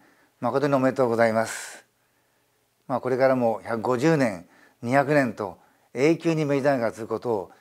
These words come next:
期待しております。私は、あの、今までの人生の中で、どんな経験も決して無駄な経験がないという信念を持っております。え、コロナ禍で本来の対面授業ができず、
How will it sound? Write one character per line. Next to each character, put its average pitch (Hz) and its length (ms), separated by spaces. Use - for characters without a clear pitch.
期 - 100
待 107 160
し - 40
て 107 80
お 101 40
り 95 80
ま 95 140
す。 - 340
私 190 340
は、 185 300
あ 180 60
の、 170 480
今 160 140
ま 185 100
で 180 40
の 143 120
人 151 180
生 147 140
の 123 60
中 120 260
で、 110 420
ど 139 260
ん 214 120
な 151 140
経 139 260
験 131 340
も 123 360
決 139 200
し - 40
て 170 100
無 151 140
駄 156 120
な 165 160
経 156 180
験 156 140
が 143 40
な 151 180
い 165 120
と 120 80
い 107 120
う 95 160
信 135 300
念 110 100
を - 40
持 104 100
っ - 40
て 101 120
お - 20
り 85 60
ま 85 140
す。 - 220
え、 110 100
コ 123 140
ロ 127 80
ナ 135 120
禍 120 140
で 113 360
本 156 260
来 143 180
の 160 120
対 139 180
面 131 160
授 123 160
業 123 80
が 110 80
で 101 160
き 131 180
ず、 104 380